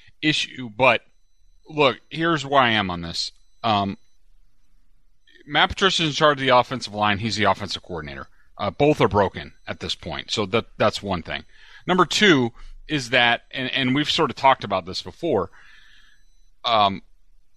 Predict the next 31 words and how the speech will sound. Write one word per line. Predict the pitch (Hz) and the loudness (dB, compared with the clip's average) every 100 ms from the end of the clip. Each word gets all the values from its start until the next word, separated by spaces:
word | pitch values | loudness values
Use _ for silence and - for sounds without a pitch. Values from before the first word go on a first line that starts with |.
| - - | -20 -14
you | 160 | 0
know, | 151 | 2
when | 131 139 | 2 0
a | 139 | -2
quarterback, | - 233 240 202 151 135 - - - _ - | -4 -2 2 4 4 4 0 -20 -20 _ -8
quarterbacks | 240 247 233 214 - | -2 0 2 2 2
go | 175 170 | 2 2
through | - 147 | 0 -4
this. | 95 69 - - - | -4 -6 -6 -8 -10
You | 127 143 143 | -4 -2 0
know, | 156 139 151 147 | 2 4 2 -2
the, | 139 156 98 _ - 127 | -4 -4 -4 _ -20 -6
Tom | 156 190 | 2 4
Brady | 180 185 185 | 6 6 6
didn't | 160 170 175 143 | 2 2 2 2
very | 156 156 | 4 6
often, | 135 120 117 170 | 6 6 4 -2
but | 160 160 | 0 2
once | 160 160 | 2 0
in | 151 | 0
a | |
while | 123 120 110 | 2 2 2
he | 98 - _ - | -4 -10 _ -8
did. | 160 143 | 0 0
But | 123 | 0
the | 151 123 127 | -2 -2 -4
quarterbacks | - 202 208 185 - | -2 0 4 2 2
go | 170 | -2
through | 151 139 147 147 | -2 -2 -2 0
a | 120 | -2
phase, | 123 - 113 104 104 - | -4 2 2 2 -2 -6